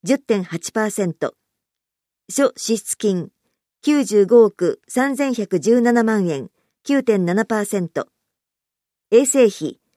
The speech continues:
八十二億五千二百三十一万円。八点四パーセント。土木費、七十億三千九百四十七万円。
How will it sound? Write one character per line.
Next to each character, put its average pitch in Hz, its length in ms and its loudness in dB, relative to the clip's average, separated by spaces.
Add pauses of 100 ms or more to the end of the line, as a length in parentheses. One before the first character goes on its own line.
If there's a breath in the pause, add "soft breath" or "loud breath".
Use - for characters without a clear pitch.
(240)
八 247 260 -6
十 277 160 0
二 269 180 0
億 196 400 0
五 202 120 0
千 277 260 0
二 240 120 0
百 196 180 -4
三 247 240 0
十 185 160 2
一 170 220 -2
万 202 200 0
円。 160 260 -4 (260)
八 262 220 -6
点 190 200 2
四 202 180 0
パ 202 160 -2
ー 196 60 -2
セ 190 160 -4
ン 160 80 -6
ト。 - 200 -8 (840)
土 214 120 4
木 - 220 2
費、 208 280 -4 (360)
七 247 240 0
十 254 240 2
億 190 400 -2
三 269 260 -2
千 247 220 0
九 269 180 -2
百 240 240 -4
四 233 200 0
十 190 200 0
七 185 240 0
万 196 240 0
円。 165 220 -6